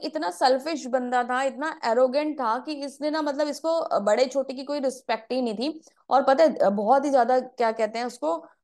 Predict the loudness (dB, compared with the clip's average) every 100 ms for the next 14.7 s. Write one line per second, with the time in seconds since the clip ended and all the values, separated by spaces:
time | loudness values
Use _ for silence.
0 | -8 -2 0 4 4 4 4 2 0 -2
1 | -2 0 0 2 2 2 0 2 0 -2
2 | -4 -6 -6 -4 -4 -2 -2 2 2 2
3 | -8 _ -6 0 2 4 6 4 4 4
4 | 4 2 -2 -2 0 0 0 -2 -6 -8
5 | -6 -8 _ _ _ _ _ _ _ -6
6 | 2 2 4 4 4 4 0 -2 0 0
7 | 2 0 0 -2 0 -2 -2 -2 -2 2
8 | 4 4 2 0 -2 -8 -12 _ _ _
9 | _ _ 0 2 2 -2 -2 -2 -2 -2
10 | 2 4 4 0 0 0 0 0 -2 -4
11 | -6 -6 -2 0 0 0 -4 -2 -2 0
12 | 0 -2 -6 -6 -4 -4 -2 -2 -2 -4
13 | -4 -8 -6 -4 -4 -2 -2 -2 -4 0
14 | 0 0 -4 -2 0 0